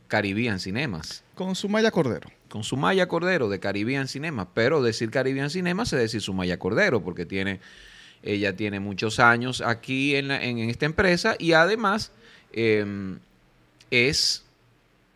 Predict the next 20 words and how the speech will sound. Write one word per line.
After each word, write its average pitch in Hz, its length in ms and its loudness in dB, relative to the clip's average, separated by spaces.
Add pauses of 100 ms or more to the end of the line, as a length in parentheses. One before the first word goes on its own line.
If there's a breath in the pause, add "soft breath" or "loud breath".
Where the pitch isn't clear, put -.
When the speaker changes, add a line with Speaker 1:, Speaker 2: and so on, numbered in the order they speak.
(140)
Speaker 1:
la 110 500 2
cabeza 117 720 2 (580)
más 113 280 0
visible 120 500 2
de 123 120 6
la 131 80 2
empresa 143 600 0 (200)
y 123 380 -2
aparentemente 117 1040 0
trabaja 98 400 -2
muy 87 160 -8
bien, 135 400 -2
porque 107 180 -12
tiene 113 240 -2
mucho 107 380 -8
tiempo 143 300 -6
Maracayo. 101 520 -2 (380 loud breath)
Y 131 160 -2
cada 147 400 6
vez 165 440 4